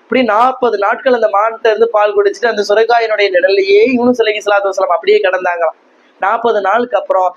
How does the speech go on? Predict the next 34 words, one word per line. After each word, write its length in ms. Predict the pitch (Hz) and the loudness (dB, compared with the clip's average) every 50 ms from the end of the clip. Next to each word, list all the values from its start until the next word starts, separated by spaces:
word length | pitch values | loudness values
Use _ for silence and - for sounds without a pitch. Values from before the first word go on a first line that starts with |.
| _ _ _ | _ _ _
அந்த 220 | 175 180 185 180 | -4 -2 -2 -2
மானும் 440 | 180 175 175 196 226 240 240 233 233 220 | 0 0 0 0 0 0 -2 -2 0 0
சுரக்காய் 420 | 196 208 - - 233 233 220 208 | 0 0 0 0 0 0 0 0
கொடியும் 280 | - 185 190 214 254 247 | 0 0 0 0 0 -2
திடீர்னு 340 | 233 - 226 240 240 240 233 | -2 -2 -2 -2 -2 0 0
காணாம 360 | 196 185 190 196 196 190 185 | 0 -2 -2 -2 -2 -2 -2
போயிருச்சு 380 | 175 175 175 175 165 151 - 165 | 0 2 0 0 0 -2 -4 -4
மாயையாட்டு. 540 | 165 175 190 185 180 175 170 165 160 - - - - - - - - _ | -2 0 0 0 0 2 2 2 0 0 -6 -12 -14 -18 -20 -20 -12 _
இப்போ 220 | - - - 254 240 | -6 -4 0 0 0
யூனுஸ் 320 | 226 233 254 277 254 254 | 0 0 0 0 0 2
அலைஹி 180 | 247 240 240 233 226 | 2 0 0 0 0
ஸலாத்து 260 | 220 220 214 214 208 | 0 0 2 0 0
வஸ்ஸலாம் 300 | 202 202 196 190 190 185 | 0 0 0 0 0 0
ரொம்ப 160 | 190 - - | 0 0 0
மனசு 240 | 214 208 214 233 226 214 | 0 0 -2 -2 -2 -2
கஷ்டப்படுறாங்க. 580 | 214 214 - 208 202 196 190 196 185 180 170 165 - _ _ - | -2 -2 0 0 0 0 0 0 -2 -2 -2 -4 -6 _ _ -4
"சரி, 140 | - 196 190 | -2 -2 0
அழகான 320 | 185 180 185 208 214 208 | 0 0 0 -2 -2 -2
நல்லா 240 | 202 190 190 208 220 | -2 -2 0 2 0
இருந்துச்சு, 320 | 208 202 202 196 - 214 | 0 -2 -4 -4 -2 -2
இந்த 160 | 196 196 196 - | 0 0 0 0
மானு 240 | 175 185 202 202 196 - | 0 0 0 -2 -2 -2
போயிருச்சே, 440 | - 202 208 208 202 196 - 185 175 170 - - _ _ _ | 0 0 2 0 0 0 0 -2 -2 -2 -4 -12 _ _ _
சுரக்காய் 400 | - 202 208 233 226 233 226 202 | -2 0 0 2 2 2 0 2
கொடியும் 300 | 202 208 220 226 226 220 | 0 0 0 -2 -2 0
போயிருச்சே" 380 | 202 214 220 220 214 214 208 196 185 - - _ - | 0 0 0 0 -2 -2 -2 -2 -2 -6 -10 _ -4
அப்படின்னு 220 | 202 233 277 269 | -2 -2 -2 0
மனசு 320 | 220 208 214 254 262 277 269 | -2 -2 -2 -2 -2 -2 -2
கஷ்டப்படும் 640 | 240 226 214 - 220 214 214 190 190 190 233 240 214 | -2 -2 0 0 -2 0 0 0 0 0 0 0 0
போது 200 | 214 240 247 233 | 0 2 2 0
அல்லாஹ் 340 | 202 202 220 233 233 220 | 0 0 0 0 -2 -2
சுப்ஹானஹு 540 | 214 190 196 214 214 220 226 226 220 220 202 | -4 -4 -4 -4 -2 -2 -2 -2 -2 -2 0
வ 80 | 208 202 | -2 0
தஆலா 260 | 196 202 190 190 | 0 0 -2 -2